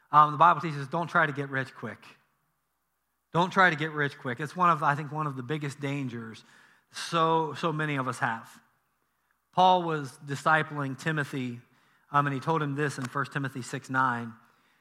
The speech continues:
He said, "But people who long to be rich fall into temptation and are trapped by many foolish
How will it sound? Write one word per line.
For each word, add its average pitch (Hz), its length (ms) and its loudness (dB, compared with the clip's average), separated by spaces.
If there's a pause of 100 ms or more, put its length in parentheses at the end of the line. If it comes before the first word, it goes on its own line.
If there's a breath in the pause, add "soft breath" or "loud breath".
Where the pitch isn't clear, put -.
(360)
He 156 60 -6
said, 151 100 0
"But 143 140 -6
people 220 320 -2
who 170 120 -2
long 160 320 -2
to 151 60 -6
be 139 140 -4
rich 131 360 -6
fall 135 320 -4
into 123 380 -8
temptation 117 580 -10 (1200)
and 156 140 0
are 139 100 2
trapped 170 560 4
by 139 160 4
many 156 300 -6
foolish 175 800 -6